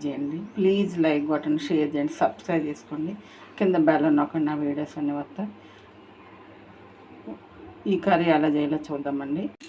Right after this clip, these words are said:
ఆయిల్ వేసుకుంటున్నానండి, ఒక బిర్యానీ ఆకు వేసుకున్నాను. తర్వాత సన్నగా కట్ చేసి పెట్టుకున్న ఒక రెండు ఉల్లిపాయ ముక్కల్ని వేసుకుంటున్నానండి. కొంచెం కట్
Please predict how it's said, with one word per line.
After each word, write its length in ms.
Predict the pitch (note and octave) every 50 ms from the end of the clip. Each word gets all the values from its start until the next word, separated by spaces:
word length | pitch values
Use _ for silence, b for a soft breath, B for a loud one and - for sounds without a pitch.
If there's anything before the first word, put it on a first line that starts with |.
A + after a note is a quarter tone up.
| - - - - - - - - - - - F#3+
ఆయిల్ 200 | F3+ E3+ E3 - -
వేసుకుంటున్నానండి, 760 | E3+ - - - D3+ C#3+ D3 D#3+ D#3+ D#3 D#3+ E3 E3+ E3+ F#3 B3+ D#4 - - - - - - - - - - - - - - - - - - - - - - - - - - - - - - - - - - - - - - - - - - - - - - - - - - - - - - - - - - - B5 B5 B5 B5+ - - - - - - - - - - - - - - - - - - - -
ఒక 120 | - F#3 F3+ E3
బిర్యానీ 400 | E3+ D#3+ D#3+ D#3+ D#3 D3 D3 D3+ D3 C#3+
ఆకు 140 | C#3 C#3 D3 D3
వేసుకున్నాను. 640 | D3 - - - D3+ C#3 C#3 C#3 D3+ E3+ C#4 E4+ - - - - - - - - - - - - -
తర్వాత 480 | F#3+ F3+ D#3+ E3 E3+ D#3 - - G#3+ A3 - -
సన్నగా 340 | A3+ G3 F#3 F#3 F3 F3 F3 E3+ F#3
కట్ 160 | F3 D#3+ D3 D#3+
చేసి 180 | D#3+ D#3+ - - F3+
పెట్టుకున్న 380 | D#3+ - - D#3+ D3+ F#3+ G#3+ A3
ఒక 80 | G3+ A3 G3 F3+
రెండు 160 | F3+ F#3 F3 D#3+
ఉల్లిపాయ 320 | D#3+ D#3+ D3+ - D#3 D3+ D3 C#3+ C3+
ముక్కల్ని 320 | - - C3+ D3 F#3 C4+ E4+ E4
వేసుకుంటున్నానండి. 800 | D#4 - - - - C4+ - - - C3 - - - C#3+ C#3+ G3 G#3+ - - - - - - - - - - - - - - - - - - - - - - - - - -
కొంచెం 400 | F3+ E3+ F3+ F3 - F3 E3+ E3+ E3
కట్ 160 | F3 E3+ D#3+